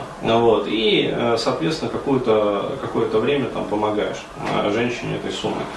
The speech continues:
Вот. Но после достижения фиксированного какого-то времени, ну, то есть дедлайна оговоренного, все, с этого момента никакие материальные подачки не подносятся. А, вот. Более того, э, необходимо поменять телефоны,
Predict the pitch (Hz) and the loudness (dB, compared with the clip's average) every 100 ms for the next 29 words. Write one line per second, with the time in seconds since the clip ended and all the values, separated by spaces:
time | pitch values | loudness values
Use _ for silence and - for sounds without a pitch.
0 | - - 113 113 - 131 147 135 143 139 | -10 -8 2 6 6 6 4 4 4 2
1 | 127 127 - 135 127 120 117 117 - 123 | 0 0 0 0 2 2 0 -4 -2 0
2 | 110 107 107 104 113 107 110 160 220 220 | 2 2 0 -2 0 2 2 2 2 0
3 | 190 165 147 117 113 113 113 110 107 104 | -2 -2 0 2 2 2 4 4 2 0
4 | 104 104 101 98 95 - - 98 - 123 | 0 0 0 -2 -4 -4 -4 -4 -2 -2
5 | 117 120 123 143 208 202 127 110 - - | 0 2 2 2 0 -2 -4 -4 -4 -4
6 | 113 104 - 113 107 101 98 104 107 98 | -2 -2 0 2 2 2 0 0 0 -2
7 | - - - - - - - 117 110 117 | -4 -8 -10 -14 -14 -10 -2 0 2 4
8 | 170 220 - 170 165 160 - - - - | 4 2 0 -2 -2 -4 -6 -12 -12 2
9 | - 117 127 113 127 165 123 113 113 110 | 6 8 6 4 4 6 6 4 2 4
10 | 104 98 - 110 110 110 120 123 - 135 | 4 2 0 2 4 2 2 0 0 0
11 | 131 117 107 120 120 117 98 - 113 - | 4 2 2 2 2 0 -2 -2 -4 0
12 | 165 156 | 2 2